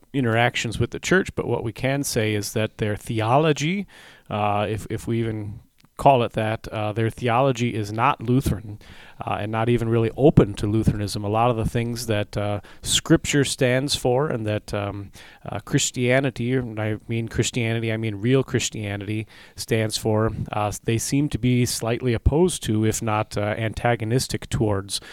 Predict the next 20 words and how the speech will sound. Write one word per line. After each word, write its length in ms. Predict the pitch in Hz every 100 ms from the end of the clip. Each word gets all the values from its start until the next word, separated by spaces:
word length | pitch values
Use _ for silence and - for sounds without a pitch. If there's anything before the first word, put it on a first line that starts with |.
| - - -
And 160 | 127 127
so 400 | 131 131 131 - - -
it 160 | 143 -
depends 420 | 135 143 147 139
on 160 | 123
how 260 | 113 127 131 -
actively 560 | 139 - 160 117 123
they 160 | 120 117
choose 500 | - 156 147 151 -
to, 520 | - 120 113 113 110 - - - - - -
uh, 240 | 117 - - -
put 160 | -
forward 420 | - 139 175 214 113
those 220 | 110 104
ideas 600 | 104 101 104 104 117 120
that 120 | 110
are 180 | 104 107 113
antagonistic 960 | 110 104 117 113 110 110 - 113 -
to 320 | - 123 113
Christianity 880 | - 131 - - 110 107 107 110 113